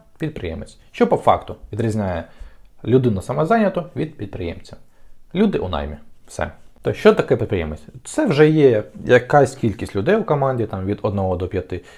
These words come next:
Е, вони якось роблять роботу замість тебе, а, щось якось виходить, там, щось за тебе телефонують, за тебе відправляють, ну, що вже є якісь процеси, які можуть працювати без тебе.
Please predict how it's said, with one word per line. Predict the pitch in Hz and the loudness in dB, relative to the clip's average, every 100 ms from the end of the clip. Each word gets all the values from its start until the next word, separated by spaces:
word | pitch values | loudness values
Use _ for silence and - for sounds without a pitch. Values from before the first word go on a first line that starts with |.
| - - | -16 -2
Е, | 113 101 98 | 0 0 0
вони | 113 190 185 | 2 4 6
якось | 131 110 - - - _ | 6 6 2 -6 -12 _
роблять | - 135 110 - | 0 2 2 -4
роботу | 113 117 131 196 - - | -2 4 6 6 2 -4
замість | 117 113 107 104 - | 0 0 0 -4 -2
тебе, | 110 98 95 - - _ | -2 -2 -8 -12 -20 _
а, | 104 95 | -2 -2
щось | - 180 175 127 | 2 2 4 2
якось | 110 - - | 2 0 -6
виходить, | 104 - 208 160 123 | -6 0 2 2 0
там, | 98 92 | -4 -4
щось | - 127 | 2 2
за | 113 | 4
тебе | 110 120 101 | 4 2 2
телефонують, | 92 101 - 147 196 156 - 107 | -2 -4 -2 0 2 0 -4 -2
за | 107 | 0
тебе | 120 127 98 | 2 2 2
відправляють, | 95 113 147 196 160 - | -2 0 2 2 0 -4
ну, | 123 | -6
що | - - 254 | -6 0 0
вже | 131 113 | 2 4
є | 135 | 4
якісь | 123 - 120 | 4 0 -6
процеси, | - - 254 - | -6 -2 -4 -2
які | 95 - | -6 -2
можуть | 127 147 | -2 -2
працювати | - - 110 120 | -4 -2 -2 0
без | 90 101 | -4 -6
тебе. | - 85 - | -6 -8 -8